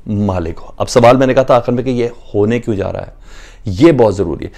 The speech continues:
लेकिन उससे पहले बता दूं, इस बीच में छोटा सा मामला अरुणाचल का, यही तजियाकार कर रहे हैं कि चीन अपनी गुमशुदा टेरिटरी हासिल कर सकता है,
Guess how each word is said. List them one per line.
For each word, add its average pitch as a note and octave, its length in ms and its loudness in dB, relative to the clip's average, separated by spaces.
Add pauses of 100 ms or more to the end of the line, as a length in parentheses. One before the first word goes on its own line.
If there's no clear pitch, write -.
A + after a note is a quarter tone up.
(200)
लेकिन A2+ 220 2
उससे D#3+ 220 2
पहले E3 240 2
बता B2+ 260 -2
दूं, G#2 160 -6 (460)
इस A#3 240 -4
बीच A#2 320 -2
में F2+ 200 -8 (1120)
छोटा A3 380 -4
सा D#3 140 -2
मामला G2+ 340 -2
अरुणाचल F#2 460 -6
का, - 200 -16 (840)
यही A#2 300 2
तजियाकार F#2 560 -2
कर - 180 -12
रहे - 120 -16
हैं - 100 -20 (1300)
कि A2+ 80 -2
चीन C3 400 0 (1080)
अपनी A#2+ 420 -4
गुमशुदा A2 540 -2
टेरिटरी F#2 640 -6 (360)
हासिल F#2+ 520 -8 (160)
कर G2 80 -2
सकता - 360 -14
है, - 100 -20